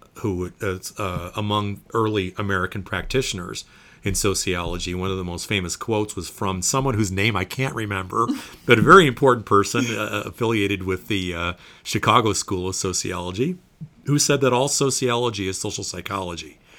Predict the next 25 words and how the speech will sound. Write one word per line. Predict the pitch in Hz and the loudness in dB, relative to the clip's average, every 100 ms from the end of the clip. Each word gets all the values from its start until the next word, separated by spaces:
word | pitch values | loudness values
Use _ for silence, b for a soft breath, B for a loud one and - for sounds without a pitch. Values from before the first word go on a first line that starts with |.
| B B B B - | B B B B 6
And | 110 113 113 - | 8 8 4 2
what | 135 156 | 4 4
he | 139 | 4
meant | 147 247 247 | 4 4 4
by | 165 | 4
that | 123 131 139 | 8 8 6
was, | 117 107 - | 2 0 2
I | 120 | 0
thi-, | - 190 156 - _ - 175 | 2 0 0 -6 _ -6 -2
I | |
think | 156 - 214 233 | 0 4 4 6
that | 143 123 - | 6 6 4
all | 135 | 2
sociology | 151 160 143 131 127 135 123 | 4 2 4 4 4 2 -2
makes, | 107 104 - - b b b | 0 -2 -2 -6 b b b
makes | 120 123 117 | 0 0 0
reference | 98 117 156 120 95 | 4 4 4 -2 -2
to | 120 | -2
the | 107 104 | 0 0
individual, | 98 90 110 127 104 85 98 | 0 2 2 2 -2 -2 -2
even, | 110 110 101 | -2 -4 0
even | 127 131 | 0 0
macro | 98 110 113 104 92 | 0 -2 -2 -4 -4
level, | 92 90 90 | -6 -8 -4
even, | 113 117 117 | -2 -2 -4